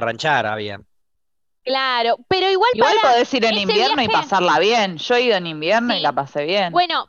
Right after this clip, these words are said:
Speaker 2: pero tengo una anécdota que, que me marcó de ese viaje, que es, en ese viaje aprendí a jugar al truco.
Speaker 1: Ahí va,
Speaker 2: Amén.
Speaker 1: mirá.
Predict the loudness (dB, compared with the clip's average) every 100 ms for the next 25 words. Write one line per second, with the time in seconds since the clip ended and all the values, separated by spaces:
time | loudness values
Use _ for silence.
0 | -6 -2 -2 -4 -8 -6 -6 -6 -6 -4
1 | -4 -2 -2 -2 -4 -8 -8 -8 -8 -6
2 | -6 -4 -4 -4 -2 -2 -2 -4 -6 -8
3 | -4 -4 -4 -10 -10 -12 _ _ _ -10
4 | -8 -8 -14 _ -8 -6 -6 -6 -4 -4
5 | -4 -4 -4 -4 -6 -2 0 0 -4 -8
6 | -8 -8 _ _ _ _ _ _ _ _
7 | _ _ _ _ _ _ -4 -2 -2 -2
8 | -4 -4